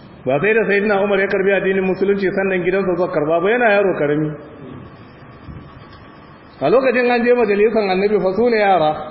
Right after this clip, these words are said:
suna bayan fage. A Makka ma ba sa iya motsi, sai da aka je birnin Madina sannan suka samu walwala. To kaga kenan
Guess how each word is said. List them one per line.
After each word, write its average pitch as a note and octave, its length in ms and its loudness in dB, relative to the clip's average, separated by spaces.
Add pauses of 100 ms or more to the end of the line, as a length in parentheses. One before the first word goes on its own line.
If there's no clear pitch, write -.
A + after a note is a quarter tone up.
(260)
suna G#3+ 260 2
bayan F3+ 220 0
fage. E3+ 260 0 (1500)
A D#3 100 0
Makka D4 300 2
ma C4 160 2
ba C4 180 2
sa A#3 100 4
iya A3 200 2
motsi, E3+ 360 0
sai C4+ 160 2
da C4 120 2
aka B3 160 0
je G#3 140 2
birnin A3+ 280 0
Madina G#3 320 0
sannan G#3 260 0
suka G#3 200 0
samu F3 220 0
walwala. C#3+ 540 -2 (3750)
To B2+ 80 -2
kaga G#3+ 240 2
kenan A3 440 0